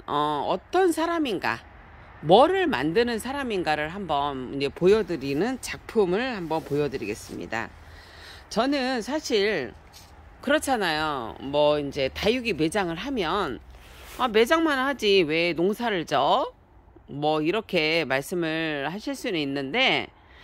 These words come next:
지금은 그런 개념이 없습니다. 농장도 같이 판매를 하고 뭐 농사, 판매, 키핑장까지 다 하고,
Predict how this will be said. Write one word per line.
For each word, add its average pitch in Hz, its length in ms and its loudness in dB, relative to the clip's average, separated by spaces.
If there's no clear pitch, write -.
지금은 302 640 2
그런 262 300 2
개념이 208 440 0
없습니다. 131 760 -2
농장도 185 800 0
같이 - 400 0
판매를 226 580 -4
하고 160 800 0
뭐 165 300 6
농사, 180 680 4
판매, 240 680 4
키핑장까지 262 880 2
다 208 280 4
하고, 110 340 -2